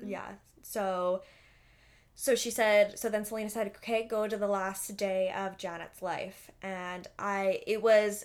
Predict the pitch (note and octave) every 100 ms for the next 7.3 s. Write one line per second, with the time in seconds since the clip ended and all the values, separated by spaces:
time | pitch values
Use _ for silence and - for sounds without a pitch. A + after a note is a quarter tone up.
0 | - _ A#3 A3+ A3+ A3+ A3 G3+ G3 G3+
1 | G3+ F#3 F#3 F#3 F3+ F#3+ G3+ F#3+ E3 D#3
2 | G3+ C4+ - - G#3 G3 F#3 G3 G#3 A3
3 | A#3 A#3 A3 G3+ G3+ A3 G3+ E3+ - G3+
4 | - F#3 F3 F3+ E3+ - - G3 F#3+ F#3
5 | F#3 F#3+ F3+ F3+ - F3+ F3 F#3 F3+ E3+
6 | D#3+ E3 F3 - - - - - F#3 F#3+
7 | F#3 F#3